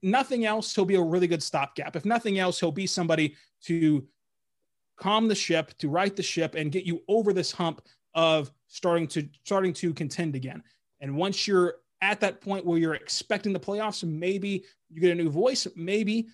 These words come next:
Matheny's the guy. And this season, I think, goes a long way to that, because this organization has put a lot of stock into twenty twenty-two. It's been a five-year plan where they've just been saying for five years, "Hey,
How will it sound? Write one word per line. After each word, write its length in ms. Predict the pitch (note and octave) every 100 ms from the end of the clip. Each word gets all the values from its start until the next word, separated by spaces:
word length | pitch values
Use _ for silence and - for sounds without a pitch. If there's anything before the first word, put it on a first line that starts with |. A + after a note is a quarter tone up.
| _
Matheny's 420 | F#3 F#3 G3+ G3
the 100 | F#3+
guy. 260 | D#3 F#3+ G3
And 200 | D#3+ E3+
this 140 | F#3+
season, 340 | - G#3 G3+ F3+
I 20 |
think, 160 | F#3+
goes 100 | F3+
a 40 | D#3
long 240 | D#3 E3
way 140 | D#3 E3
to 100 | D3+
that, 140 | C3+
because 140 | -
this 100 | D#3+
organization 580 | F3+ E3+ D3 E3 D#3+ C#3+ C3 _ _
has 120 | E3
put 160 | - F#3+
a 60 | F3
lot 300 | D#3 D#3+ D#3
of 80 |
stock 360 | - - D3 C#3
into 300 | D3 C3 D3
twenty 260 | D3 D3 C3+
twenty-two. 460 | C#3+ C3+ - C#3+ - _ _
It's 180 | F#3 F#3+
been 160 | G#3
a 240 | F#3+ E3 C3+ _ _
five-year 480 | - F#3+ G#3 F#3+ F#3+
plan 360 | F3+ F3+ F3 D3+
where 100 | D#3
they've 120 | E3
just 180 | E3+ -
been 120 | E3
saying 220 | - F3+
for 80 | D#3
five 340 | - F#3 F#3
years, 180 | F3 D3
"Hey, 220 | G3 C#3